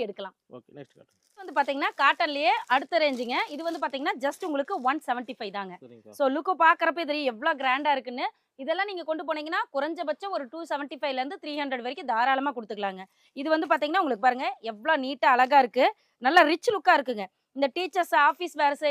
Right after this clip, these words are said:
Speaker 1: இந்த மாதிரி இருக்கிறவங்க எல்லாம் இதெல்லாம் நான் தாராளமா ரொம்ப விரும்பி கட்டுவாங்க. So, இந்த மாதிரி பிளைன் பிளவுஸ் வந்துரும் உங்களுக்கு. So, இந்த மாதிரி எல்லாம் வந்து பாத்தீங்கன்னா,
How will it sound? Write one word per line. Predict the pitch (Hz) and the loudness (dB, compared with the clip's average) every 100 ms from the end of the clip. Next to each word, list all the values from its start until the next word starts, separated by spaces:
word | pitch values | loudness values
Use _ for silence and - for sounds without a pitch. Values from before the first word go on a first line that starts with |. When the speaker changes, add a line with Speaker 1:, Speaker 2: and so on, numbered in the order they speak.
| 277 | -2
Speaker 1:
இந்த | 320 | -2
மாதிரி | 349 359 339 | 0 0 0
இருக்கிறவங்க | 302 294 277 | -2 -2 0
எல்லாம் | 320 | 0
இதெல்லாம் | 277 269 294 | 2 2 2
நான் | 254 233 | 2 4
தாராளமா | 247 277 294 277 | 4 4 2 0
ரொம்ப | 254 311 277 | -2 -2 -4
விரும்பி | 294 285 | -6 -6
கட்டுவாங்க. | 240 240 208 208 302 - _ _ | -6 -4 -4 -2 -4 -4 _ _
So, | - | -6
இந்த | 349 339 | -4 -2
மாதிரி | 339 285 | -2 0
பிளைன் | 320 349 302 | 0 2 2
பிளவுஸ் | 285 294 | 0 0
வந்துரும் | 262 226 269 | -6 0 0
உங்களுக்கு. | 254 233 247 359 - _ _ | -2 -4 -2 -2 -4 _ _
So, | 339 330 | -6 0
இந்த | 349 | 2
மாதிரி | 370 381 349 | 4 4 4
எல்லாம் | 359 | 4
வந்து | 320 294 | 4 0
பாத்தீங்கன்னா, | 285 269 370 | -2 -2 -4